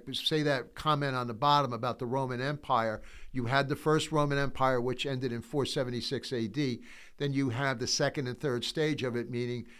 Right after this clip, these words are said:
the kings will pop up, but then eventually Satan, being the third stage, uh, represents the man taking control of that. So,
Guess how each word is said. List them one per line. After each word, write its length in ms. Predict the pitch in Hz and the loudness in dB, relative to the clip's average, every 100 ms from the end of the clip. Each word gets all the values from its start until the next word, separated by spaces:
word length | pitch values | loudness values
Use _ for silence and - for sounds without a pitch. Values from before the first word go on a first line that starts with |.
| - - | -14 -8
the 80 | |
kings 400 | 127 - 151 139 | -6 -2 -2 -2
will 120 | 139 120 | -4 -4
pop 360 | - 120 117 | 0 0 0
up, 240 | 139 123 - | 0 0 -2
but 160 | 123 | -6
then 240 | 131 123 120 | -4 -4 -4
eventually 600 | 123 104 127 123 - 123 | -6 -2 -4 -4 -2 -2
Satan, 520 | 117 - 131 117 113 104 - - - 104 | -2 0 0 0 -6 -10 -14 -18 -14 -6
being 240 | 123 117 | -4 -2
the 80 | 107 | -4
third 380 | - 135 131 123 | 0 0 2 0
stage, 480 | 127 113 107 - - - - - | -2 0 -2 -6 -16 -20 -20 -8
uh, 340 | 113 110 107 98 | -2 0 -2 -4
represents 580 | 139 127 123 113 127 113 | -2 -2 -2 -4 -4 -6
the 100 | - | -6
man 320 | 104 120 120 | -4 -4 -4
taking 360 | 110 123 101 101 | -4 -6 -6 -8
control 540 | - 104 - 117 110 | -10 -8 -2 0 0
of 120 | 98 92 | -4 -8
that. 260 | 80 - | -12 -10
So, 300 | - 113 95 | -4 -4 -4